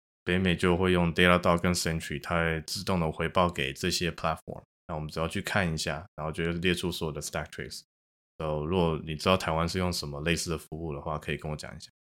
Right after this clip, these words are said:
那 frontend 其他的 responsibility，但你不一定会碰到的，比如说 build tool，你的 Webpack 还有 Vite。现在网络上有很多这种 template，呃，你可能当初设定完这个 project 之后，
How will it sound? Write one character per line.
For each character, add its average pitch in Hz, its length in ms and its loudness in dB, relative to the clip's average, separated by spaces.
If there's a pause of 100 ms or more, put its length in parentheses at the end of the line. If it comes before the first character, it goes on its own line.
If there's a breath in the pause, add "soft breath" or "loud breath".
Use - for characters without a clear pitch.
(240)
那 110 200 6
frontend 127 440 4
其 104 160 2
他 110 160 6
的 110 120 6
responsibility， 87 1080 -2
但 85 400 2
你 78 160 -6 (120)
不 110 180 2
一 - 20 4
定 101 140 0
会 92 100 4
碰 85 280 -2
到 80 180 2
的， - 300 -10
比 85 100 -4
如 82 80 -2
说 87 500 0
build 101 220 0
tool， 87 300 -8 (160)
你 80 80 -10
的 78 240 -4
Webpack 80 540 -2
还 - 120 -6
有 73 160 -2 (120)
Vite。 - 260 -10 (280)
现 120 80 2
在 123 60 8
网 104 180 8
络 104 80 4
上 110 200 4
有 104 60 6
很 80 200 0
多 92 240 6
这 95 260 0
种 78 220 0
template， - 640 -4 (440)
呃， 67 360 -8
你 76 80 -6
可 82 200 -4
能 78 280 0
当 90 240 4
初 90 300 4
设 92 260 2
定 82 460 4
完 76 200 0
这 82 160 -4
个 85 80 2
project 78 420 0
之 82 180 -6
后， 80 260 0